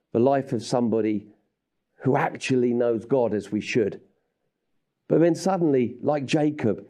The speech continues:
God gives us a Bethel moment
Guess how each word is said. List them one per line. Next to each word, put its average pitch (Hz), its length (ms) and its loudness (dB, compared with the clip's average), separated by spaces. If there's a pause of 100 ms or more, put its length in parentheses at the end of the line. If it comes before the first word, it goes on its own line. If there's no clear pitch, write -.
(880)
God 147 220 2
gives 147 280 0
us 143 160 0
a 127 60 0
Bethel 143 440 0
moment 98 520 -4